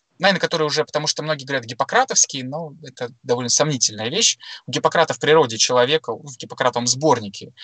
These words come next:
есть такие описания, только кровь называется не сангвис, естественно, а агайма, по-моему. Вот. А уже в средние века Арнольда из Вилановы в своих вот этих средневековом,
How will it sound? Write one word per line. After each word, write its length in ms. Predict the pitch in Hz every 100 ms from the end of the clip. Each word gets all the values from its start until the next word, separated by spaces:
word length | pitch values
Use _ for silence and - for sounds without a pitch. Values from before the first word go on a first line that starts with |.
| -
есть 280 | 135 165 -
такие 200 | - 117
описания, 600 | 113 - 202 247 196 127 _ _ _ _ _ _ _ _ - -
только 200 | 135 143
кровь 240 | 175 151
называется 440 | 117 123 123 113 120
не 80 | 123
сангвис, 480 | 139 123 104 104
естественно, 720 | - - 117 - - 113 110 117 -
а 320 | 110 107 101 101 - - - _ _ -
агайма, 500 | 120 160 240 220 208
по-моему. 480 | 170 165 160 156 - - - -
Вот. 260 | 127 120
А 40 | 131
уже 140 | 143
в 40 | 151
средние 300 | 160 147 143
века 420 | 143 190 214 139
Арнольда 380 | 131 147 127 120
из 140 | 110
Вилановы 520 | 123 127 139 214 180
в 60 | 131
своих 480 | - 120 123 - - _ _ _ _
вот 80 | -
этих 140 | 120 117
средневековом, 760 | 120 120 123 120 147 127 113